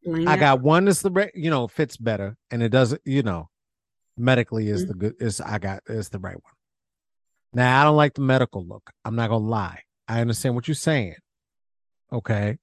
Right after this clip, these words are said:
Speaker 2: I don't like the medical look. I don't love that one. Okay? I will wear it, but I also have a fancy one. But I don't have no hidden one. I ain't got
Speaker 1: Okay.
Speaker 2: no brown one that just look like,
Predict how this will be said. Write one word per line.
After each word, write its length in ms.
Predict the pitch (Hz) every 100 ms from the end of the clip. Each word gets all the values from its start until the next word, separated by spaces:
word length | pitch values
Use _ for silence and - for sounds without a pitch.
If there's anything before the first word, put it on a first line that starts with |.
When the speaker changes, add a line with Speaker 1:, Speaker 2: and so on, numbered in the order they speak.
| _
Speaker 2:
I 80 | 104
don't 120 | 110
like 140 | 113 113
the 60 |
medical 460 | 127 139 135 - 90
look. 340 | 95 - - _ _ _ _ _ _ _ _ -
I 60 |
don't 160 | 101 110
love 180 | 139 110
that 240 | 95 82
one. 160 | - - _ _ _ _ _ -
Okay? 400 | 101 113 98 101 - _ _ _ _ _ _ _
I 100 | 110
will 200 | 113 120
wear 320 | 123 175 202 117
it, 160 | 98 _ _ _ _ _ _ -
but 180 | 123
I 120 | 120 117
also 420 | 117 117 - 123
have 240 | 117 113
a 80 | 117
fancy 600 | - - 170 160 - 117
one. 260 | 87 80 131 _ _ _ -
But 100 | 110
I 140 | 113
don't 100 | 143
have 180 | 175 165
no 200 | 156 123
hidden 420 | 107 180 190 123
one. 300 | 104 107 151 - _ _ _ _ _ _ _ _ _ _ _ _ _ _ _ _ _ - _ _ _
I 180 | 269 170
ain't 60 | 175
got 40 | 180
Speaker 1:
Okay. 40 |
Speaker 2:
no 100 | 170
brown 500 | 113 131 135 175 180
one 200 | 156 151
that 80 | 147
just 200 | 139 147
look 120 | 160
like, 260 | 160 139